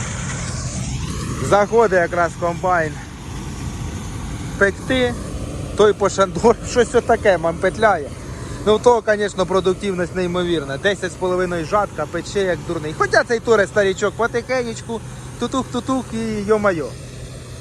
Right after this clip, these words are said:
І все супер-пупер. Це, конечно, їзда оце по полю, це таке, блін. І по-другому ж ніяк. Тому в нас краї завжди ж... Ну, не тільки в нас, в усіх, да,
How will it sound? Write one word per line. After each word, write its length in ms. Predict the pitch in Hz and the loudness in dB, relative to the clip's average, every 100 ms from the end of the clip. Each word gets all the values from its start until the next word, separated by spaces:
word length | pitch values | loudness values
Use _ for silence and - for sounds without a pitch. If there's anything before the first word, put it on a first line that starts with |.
| - - - - - - - - | -12 -12 -12 -12 -12 -12 -12 -8
І 80 | 160 | -8
все 220 | - 196 | 0 0
супер-пупер. 720 | - 190 185 170 175 156 151 - | 0 -2 0 -2 -4 -4 -4 2
Це, 120 | 254 | 2
конечно, 460 | 240 233 208 196 202 | 2 0 -2 -2 0
їзда 340 | 196 202 214 | 0 4 4
оце 220 | 185 202 | 4 0
по 160 | 196 196 | -2 -4
полю, 280 | 269 233 180 | 2 2 2
це 60 | - | -2
таке, 300 | 214 - 262 | -6 0 0
блін. 300 | 196 170 143 - - - - - - - - - - - - 214 | 0 -6 -6 -10 -14 -14 -14 -14 -14 -16 -16 -16 -14 -14 -8 -6
І 80 | |
по-другому 600 | 226 226 208 190 196 160 | 2 2 4 4 4 2
ж 100 | 139 | -4
ніяк. 280 | 156 156 123 - - - - - - - - - - - - - - - - - - - - - - - - - | -2 -2 -2 -4 -14 -14 -14 -14 -14 -14 -14 -14 -14 -14 -14 -12 -12 -12 -12 -12 -12 -12 -12 -12 -12 -12 -6 4
Тому 220 | 214 226 | 4 6
в 60 | 208 | 4
нас 200 | 208 - | 4 4
краї 400 | 185 220 226 185 | 4 4 2 2
завжди 440 | 196 165 165 185 | 2 4 2 0
ж... 120 | - - - - | 0 -10 -14 -4
Ну, 100 | 285 | 2
не 100 | 233 | 2
тільки 300 | - 240 196 | 2 0 2
в 40 | 170 | 2
нас, 200 | 151 147 | -2 -2
в 60 | |
усіх, 380 | 262 - 165 131 | -4 -4 -6 2
да, 200 | 202 | 2